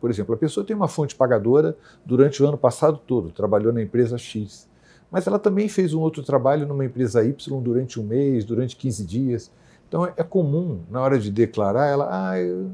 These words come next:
nem me lembrava daquilo dali", e ela esquece de colocar aquela informação.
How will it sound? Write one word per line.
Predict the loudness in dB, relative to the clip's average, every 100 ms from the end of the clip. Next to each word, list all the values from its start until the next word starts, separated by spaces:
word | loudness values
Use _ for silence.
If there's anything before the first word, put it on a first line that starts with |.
| -6
nem | -2
me | 0
lembrava | 2 2 4 4 4 2
daquilo | 0 -2 -2
dali", | 0 0 0
e | 0
ela | -2
esquece | -6 -10 -4 -2 -2 -8
de | -12
colocar | -4 -4 -2 -6
aquela | -6 -6
informação. | -8 -8 -10 -10 -14 -18